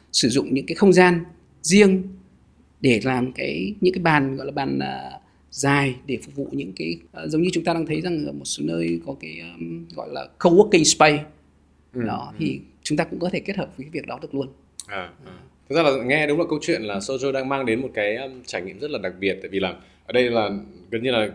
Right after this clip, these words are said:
Speaker 2: dùng cái từ connecting có vẻ là đúng, như là
Speaker 1: Ừ.
Speaker 2: cái cửa sổ panorama là mình cũng đang kết nối và
Speaker 1: Đúng rồi.
Speaker 2: thậm-, đồng thời là tận dụng cái không gian chung để mình kết nối con người với nhau nữa.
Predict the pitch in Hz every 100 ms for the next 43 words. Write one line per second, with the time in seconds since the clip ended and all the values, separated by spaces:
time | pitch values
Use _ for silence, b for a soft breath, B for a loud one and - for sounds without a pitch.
0 | - 104 113 120 131 - 143 170 - 160
1 | 135 120 123 120 90 95 101 127 131 120
2 | 104 90 85 104 104 - - 95 107 117
3 | 117 113 113 110 110 104 98 92 92 92
4 | 113 113 - - 117 110 170 - 107 123
5 | 127 117 113 110 101 101 95 - B B
6 | 156 127 147 113 113 135 135 139 131 120
7 | 127 139 117 87 85 85 123 101 123 123
8 | 117 98 87 98 110 104